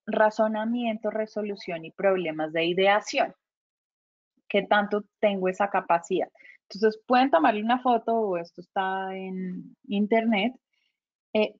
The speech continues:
para que empecemos a identificar. El Foro Económico Mun-, Mundial nos ayuda y nos identifica también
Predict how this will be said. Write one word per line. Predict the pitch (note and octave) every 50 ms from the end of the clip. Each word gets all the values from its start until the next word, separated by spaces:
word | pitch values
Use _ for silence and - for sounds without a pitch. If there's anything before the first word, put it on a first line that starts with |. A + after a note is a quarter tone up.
| _
para | - A3+ G#3+ G#3+ G3+ G#3
que | - G#3+
empecemos | G#3 G#3 G#3 G3 F#3+ - F#3 F3 F3 F3+ -
a | G3+ G3+ G#3
identificar. | G#3+ G#3+ - - G3+ G3 G#3 G3 - - D#3 C#3+ - - _ _ _ _
El | G3+ F#3+ F#3+ F#3+
Foro | - - G3 G3 G3+
Económico | G3 F#3+ - A3+ A3+ A3+ A3+ G#3 F#3+ F#3 F#3 - G3
Mun-, | G3 G3+ G#3+ A3 G#3+ G#3 G3+ G3
Mundial | - G#3 G3+ G3 F#3+ F#3 F3 F3+ F3 E3+ E3+ E3+
nos | F3+ F#3 F#3 -
ayuda | G3+ F#3+ F#3 E3+ F#3 F#3+ F#3+ F#3 F#3
y | F#3+
nos | G3+ G3 G3+ G3+
identifica | A3+ G#3+ G#3 G#3 G3+ - F#3+ F3+ F3 D#3+ - D#3+
también | - - F3+ F#3 F#3+ F#3 F3+ F3 E3 D#3 D#3+ D#3+ -